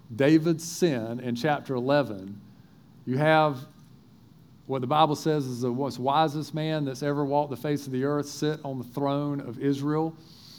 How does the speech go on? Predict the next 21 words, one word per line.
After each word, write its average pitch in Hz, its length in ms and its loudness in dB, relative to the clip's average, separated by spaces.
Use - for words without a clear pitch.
You 120 80 -2
have 143 180 4
a 131 60 0
man 147 580 2
that 131 460 2
would 123 160 0
end 151 180 0
up 139 240 0
writing 143 500 0
several 143 380 0
books 143 540 -2
in 135 120 -2
the 135 140 2
Old 143 220 2
Testament. 160 520 -2
So, 139 460 4
and 123 120 0
you 123 80 0
have 147 200 2
a 139 80 2
man 151 500 0